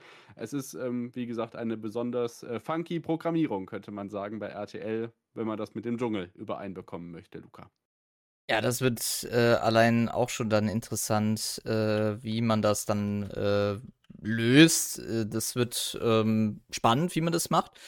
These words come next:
Speaker 2: Äh, dass man dort, äh, ja, die, den Dschungel, äh, zusammenlegt mit, ähm, ja, mit, mit der Eintracht. Äh, also wird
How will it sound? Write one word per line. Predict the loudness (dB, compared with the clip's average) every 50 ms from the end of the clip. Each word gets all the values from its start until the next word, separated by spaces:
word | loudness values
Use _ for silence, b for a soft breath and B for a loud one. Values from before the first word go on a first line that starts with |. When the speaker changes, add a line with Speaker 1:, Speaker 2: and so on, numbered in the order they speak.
| B B B B B B _ 0
Speaker 2:
Äh, | 4 6 6 6
dass | 6 4 4 4 2
man | 2 2 4 6
dort, | 8 8 8 8 6 0 -4 -4 -4 -2 2
äh, | 4 6 6 6 4 4
ja, | 4 6 6
die, | 6 4 0
den | -2 2 4 4 4 6
Dschungel, | 6 6 6 6 4 2 2 2 0
äh, | 0 2 4 4 4 4 2
zusammenlegt | 0 -4 0 4 4 4 6 4 2 2 2 4 2 2 0 0 0
mit, | 4 4 4 4 2 -2 -4 -6 -4 0
ähm, | 4 6 6 8 8 6 6 6 4 4 4 4 2 2 0 -2 -6 -14 -18 -18 -16 -8 -6
ja, | -4 -2 -2
mit, | -2 -2 -4 -4 -4 -2
mit | 0 4 4
der | 4 4
Eintracht. | 4 2 0 0 2 2 2 2 2 -2 -6
Äh, | -4 -2 -2 0 -2 -2 -4 -6 -6
also | -6 -4 -2 -2 0 0 0 -2
wird | -2 -4 -4 -8 -12